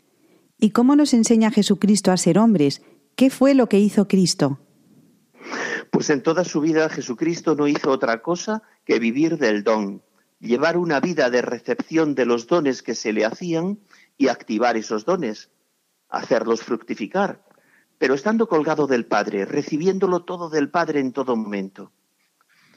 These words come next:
Speaker 2: Esa era la vida del Verbo antes de hacerse hombre, y esa siguió siendo después de asumir la naturaleza humana.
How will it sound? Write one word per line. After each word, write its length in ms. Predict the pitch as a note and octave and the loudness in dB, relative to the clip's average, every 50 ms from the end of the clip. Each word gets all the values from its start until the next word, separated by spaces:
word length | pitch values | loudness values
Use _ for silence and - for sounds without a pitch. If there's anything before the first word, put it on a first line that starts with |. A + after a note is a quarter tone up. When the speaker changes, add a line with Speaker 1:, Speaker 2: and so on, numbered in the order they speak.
| _ _ _ _ _ - | _ _ _ _ _ -4
Speaker 2:
Esa 320 | - D#3 D3 - E3+ D#3 | -4 -4 -2 0 0 0
era 220 | E3+ G3+ F#3 D#3+ C#3 | 2 2 2 2 2
la 100 | B2 A#2+ | 2 0
vida 260 | B2+ C#3+ C#3 C#3 C3 | 0 0 0 0 0
del 220 | B2+ B2 B2 B2 | 2 0 0 0
Verbo 380 | B2 E3 G3 F#3+ E3 C#3+ A#2+ A2+ | 0 0 -2 -2 0 0 0 0
antes 320 | B2+ C3+ - - C3+ B2 | 0 -2 -4 -6 -6 -2
de 80 | C3 A2 | -2 -2
hacerse 440 | A2 - C#3+ B2+ B2 - - A#2 B2 | 0 0 -2 -2 -2 -2 -2 -2 -2
hombre, 400 | D#3+ F3+ F#3 D#3 B2 G#2 - - | 0 -2 -4 -4 -4 -6 -6 -6
y 160 | - B2+ B2 D3 | -6 -4 -2 -2
esa 180 | D#3+ - F#3+ | -2 -2 -4
siguió 400 | F3 - - A#2+ A#2 D3 D3+ C#3+ | -4 -4 -10 -10 -6 -2 -2 -2
siendo 400 | C3+ - - F#3 G#3+ A3+ G#3 C#3 | -2 -2 -2 -2 0 0 0 -2
después 460 | A2+ A#2 A2 - - D3 C#3+ D#3 D3 | -2 -2 -4 -4 -2 -2 -2 -2 0
de 100 | C#3+ B2+ | -2 -2
asumir 480 | A#2+ - - B2+ A2+ A#2 D3+ F#3 F3 - | -4 -4 -4 -8 -6 -4 -2 -2 -2 -2
la 80 | - A2+ | -2 -2
naturaleza 640 | A2+ A2 G#2+ - A2 G2+ G2+ G#2 A2 - - G2+ | -2 -4 -4 -4 -2 -2 0 0 -2 -2 -2 -2
humana. 460 | F#2+ G2 G2+ G2+ G2+ F#2+ F#2 F#2 - | -4 -4 -4 -8 -12 -12 -14 -16 -20